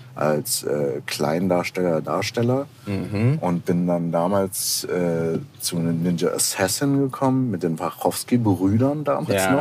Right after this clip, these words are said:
Speaker 1: noch. Jetzt sind's ja Schwestern. Und, äh, das war mein erster Kontakt mit Film. Und hab ich geliebt, hab ich weiterverfolgt.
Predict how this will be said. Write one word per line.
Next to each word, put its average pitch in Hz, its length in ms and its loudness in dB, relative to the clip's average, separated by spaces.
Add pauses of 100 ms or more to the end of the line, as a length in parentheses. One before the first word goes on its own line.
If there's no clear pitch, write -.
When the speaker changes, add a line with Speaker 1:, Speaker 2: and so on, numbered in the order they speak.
Speaker 1:
noch. 135 80 0
Jetzt - 200 -2
sind's 85 240 -6
ja 80 120 -2
Schwestern. - 500 -4 (720)
Und, 87 600 0
äh, 87 260 0
das 98 160 0
war 78 60 2
mein 95 160 6
erster 92 360 2
Kontakt 92 420 -2
mit 82 160 -2
Film. 120 400 2
Und 82 260 -2 (400)
hab - 240 0
ich 117 140 2
geliebt, 113 360 4
hab 110 120 4
ich 107 120 0
weiterverfolgt. 107 960 2